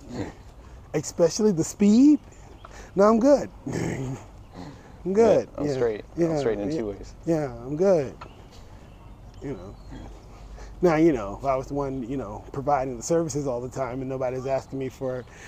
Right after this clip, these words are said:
Speaker 1: reciprocation, then we might have a conversation. But, you know, if you're asking me to reciprocate, then I'm like, "No, I'm good.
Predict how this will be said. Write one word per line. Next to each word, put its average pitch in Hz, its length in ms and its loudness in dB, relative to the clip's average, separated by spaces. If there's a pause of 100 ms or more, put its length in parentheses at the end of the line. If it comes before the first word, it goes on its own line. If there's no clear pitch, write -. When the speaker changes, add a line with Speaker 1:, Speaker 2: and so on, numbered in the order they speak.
(200)
Speaker 1:
reciprocation, 160 680 0
then 165 100 0
we 185 60 4
might 185 160 0
have 160 140 -4
a - 20 -10
conversation. 156 640 -2
But, 113 140 -10
you 180 60 -4
know, 185 60 -2
if 170 80 -4
you're 262 140 -2
asking 247 260 -2
me 247 60 -2
to 233 60 0
reciprocate, 139 540 -4
then 123 120 -10
I'm 131 120 -6
like, 123 140 -10
"No, 123 480 -8
I'm 131 100 -12
good. 127 320 -4